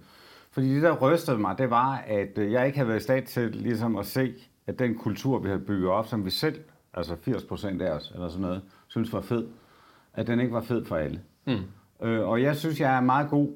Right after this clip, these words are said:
Speaker 1: øh, til både at tale med folk og se signaler og alle de der ting, men her havde jeg ikke set det. Øh, så det rystede mig. Og, øh, jeg var også,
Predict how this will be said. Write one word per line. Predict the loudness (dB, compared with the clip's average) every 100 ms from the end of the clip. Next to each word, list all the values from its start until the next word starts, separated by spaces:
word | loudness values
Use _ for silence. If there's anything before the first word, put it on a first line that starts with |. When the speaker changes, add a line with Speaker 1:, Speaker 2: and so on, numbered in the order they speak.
| 0
Speaker 1:
øh, | 2 2
til | 0
både | 2 2
at | 4
tale | 2 2
med | 2
folk | 2 2 2 0 -4
og | -2
se | -4
signaler | -2 2 2 2 0 0
og | 0 0
alle | 0 0
de |
der | 0 -2
ting, | -4 -6 -8 -20 _ -4
men | 2
her | 2
havde | 2 0
jeg |
ikke | -2 -4
set | -10 -10
det. | -20 -20 _ _ _ _ _ _ _ -6
Øh, | -4
så | 2
det | 2 4
rystede | 2 2 -4
mig. | -6 -16 _ _ _ _ _
Og, | 0 2 4 2 2 2
øh, | 2 0 -2 -2
jeg | 0 2
var | 4
også, | 4 2 -2